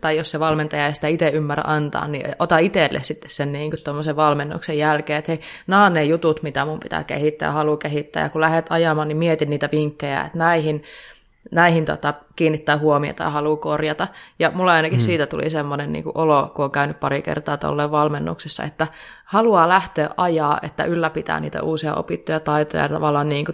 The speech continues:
Speaker 1: tekee siitä sen sun uuden tavallaan taidon. Niin, niin,
Speaker 2: Mm.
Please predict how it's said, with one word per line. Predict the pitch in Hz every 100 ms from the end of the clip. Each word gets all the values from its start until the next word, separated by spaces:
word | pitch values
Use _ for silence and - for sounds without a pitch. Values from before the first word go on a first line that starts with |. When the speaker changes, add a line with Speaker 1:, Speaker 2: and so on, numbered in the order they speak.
| -
Speaker 1:
tekee | 160 165 165 143
siitä | 135 143 143 147
sen | 143 143
sun | -
uuden | 151 147 143 170 - -
tavallaan | - 139 - - 170
taidon. | - 139 147 - 196 196 - - - - 160
Niin, | 147 143
niin, | 143 98 95
Speaker 2:
Mm. | 95